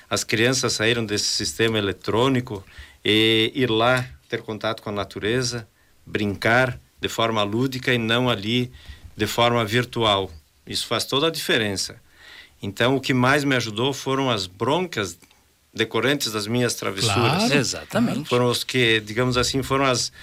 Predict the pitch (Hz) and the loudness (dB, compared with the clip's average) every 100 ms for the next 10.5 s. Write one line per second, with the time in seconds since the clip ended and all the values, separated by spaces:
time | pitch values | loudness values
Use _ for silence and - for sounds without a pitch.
0 | - - 113 113 - 110 110 - - _ | -20 -12 -6 -6 -4 -6 -8 -14 -20 _
1 | 101 110 104 117 123 127 175 165 127 - | -2 -2 0 2 2 4 2 2 0 -2
2 | - 113 113 - 120 104 98 147 135 92 | -4 -4 -4 -4 -4 -2 2 2 2 -2
3 | - - - - 101 117 - - - - | -10 -12 -10 -2 -2 -2 -8 -20 -20 -2
4 | 113 120 - 143 143 135 147 151 135 120 | 0 0 -2 2 2 2 0 2 2 2
5 | 127 143 151 147 131 139 135 147 143 135 | 2 2 0 -4 -4 -4 -2 -4 -2 -4
6 | - 147 147 127 147 175 190 - 151 117 | -2 -2 -2 -4 -2 -2 -2 -2 -2 -2
7 | - _ _ 104 107 131 143 113 120 135 | -4 _ _ -8 -2 0 0 -2 -2 0
8 | 165 160 127 - - 131 135 135 139 180 | -2 -2 -4 -2 -4 -2 0 0 0 -2
9 | - 110 95 - - _ _ - - _ | -2 -8 -6 -8 -10 _ _ -20 -20 _
10 | 107 - 139 165 165 | -8 0 2 2 -2